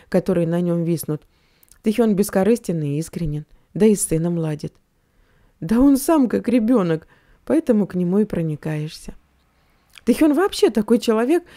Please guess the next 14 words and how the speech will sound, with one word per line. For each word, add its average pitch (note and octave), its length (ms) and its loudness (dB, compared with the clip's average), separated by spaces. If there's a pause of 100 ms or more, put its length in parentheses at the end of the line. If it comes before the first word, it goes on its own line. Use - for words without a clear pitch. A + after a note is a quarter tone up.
(100)
что - 220 -2
ему B3+ 180 4
нужен C#4+ 400 2
тот, F#4+ 300 -2 (220)
кто - 200 -2
будет C4+ 340 0
им C#4 120 2
управлять. C4+ 640 -2 (840)
А E3+ 100 -2
Чонгук G3 320 0
для F#3 160 0
этого D#3+ 300 -2
идеально F3 380 0
подходит. E3 600 -8